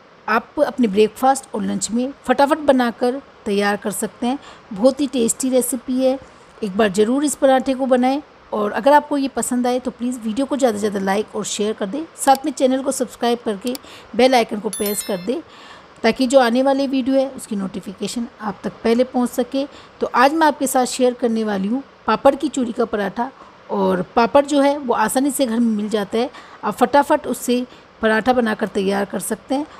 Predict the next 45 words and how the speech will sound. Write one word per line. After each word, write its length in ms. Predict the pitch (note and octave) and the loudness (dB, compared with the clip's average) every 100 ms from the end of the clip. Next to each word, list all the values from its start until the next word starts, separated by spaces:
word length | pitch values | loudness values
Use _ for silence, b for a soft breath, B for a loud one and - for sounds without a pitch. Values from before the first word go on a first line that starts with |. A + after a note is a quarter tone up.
| B | B
और 140 | - G#3+ | -4 -2
इसके 260 | B3+ D#4+ | 0 0
साथ 220 | D4 D4 C#4+ | 2 4 4
आपको 220 | C4+ C#4 | 2 -2
किसी 280 | - B3+ D4 | -4 -4 -2
भी 100 | D4 | -2
चीज़ 240 | - B3 | -2 -4
की 80 | - | -4
ज़रूरत 360 | A3+ G3 G3+ A3+ | -2 -2 -2 -4
नहीं 260 | G3 F#3 | -4 -2
है, 80 | B3 B B - | -4 B B -6
आप 140 | G#3 | -2
इसे 160 | A3+ A#3+ | 0 2
अगर 160 | A3 G#3+ | 2 0
कोरा 300 | - G#3+ A3+ | -2 2 2
भी 100 | B3+ | 0
खाएंगे 360 | B3 A#3 A#3+ B3+ | 0 0 -2 -4
तो 120 | A#3+ | -4
ये 60 | A3+ | -4
खाने 260 | A3+ G#3 | -4 -2
में 140 | G#3+ F#3+ | -2 -2
बहुत 200 | G#3 B3+ | -4 -4
ही 40 | |
चटपटा 500 | B3 G3+ - G3 A3+ | -4 -4 -4 -2 2
और 140 | A#3+ A3 | 2 2
tasty 320 | G3 G3 - | 0 -2 -2
लगेगा। 360 | A3+ F#3+ G#3 C#4 B B G#3 | -4 -4 -6 -8 B B 0
तो 60 | |
एक 120 | G3+ | 2
बार 120 | A#3+ B3+ | 4 2
ज़रूर 260 | C#4+ C#4+ | 0 -2
इसे 180 | C#4 C#4+ | -2 -4
try 280 | - B3+ B3+ | 0 2 2
करें। 260 | C4 C4+ D4 B - | 2 -2 -4 B -10
तो 60 | G#3 | -6
चलिए 300 | G3 A#3+ D4+ | 0 2 2
बनाना 380 | A#3+ B3 D4 E4 | 2 2 2 0
शुरू 260 | D#4 C#4+ C#4+ | -2 -2 -2
करते 280 | - B3 A3+ | -2 -4 -4
हैं 140 | A#3 - | -8 -4
पापड़ 300 | A3+ A3 C#4 | -6 0 -2
की 120 | C#4+ | -2
चूरी 260 | - B3 G3 | -4 -2 -4
का 120 | G3+ | -6
पराठा। 500 | G3 G3+ G#3 A3 D4 | -6 -4 -4 -4 -6